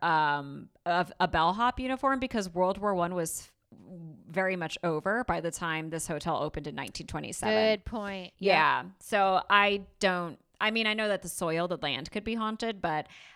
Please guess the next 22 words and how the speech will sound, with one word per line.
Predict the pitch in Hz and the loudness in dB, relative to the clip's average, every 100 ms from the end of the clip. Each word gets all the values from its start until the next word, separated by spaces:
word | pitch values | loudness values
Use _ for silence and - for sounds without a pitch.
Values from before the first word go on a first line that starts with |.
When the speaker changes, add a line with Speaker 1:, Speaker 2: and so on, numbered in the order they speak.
| _ | _
Speaker 1:
I | 226 | 2
feel | - 285 269 | 4 6 6
Speaker 2:
Mm. | |
Speaker 1:
like | 254 | 4
this | 214 190 | 0 -4
would | 190 | -4
be | 165 | -4
more | 160 139 | -6 -6
of, | 143 - | -8 -10
like, | - - - | -12 -10 -8
a | - | -6
bellhop, | 165 98 - - 71 - - | -4 -4 -6 -6 -6 -6 -4
probably. | - 113 104 101 104 | -2 -2 -4 -6 -6
Speaker 2:
Yeah. | 185 - - _ | -8 -10 -16 _
Yeah. | - 185 | -6 8
Speaker 1:
Or | 349 415 370 | 10 10 6
a | 262 269 | 4 4
fallen | 262 - 202 190 226 214 | 4 6 8 8 4 2
World | 196 208 | 2 4
War | 220 | 2
One | 214 208 | 0 -2
soldier | - 165 160 185 214 | -2 -4 0 2 2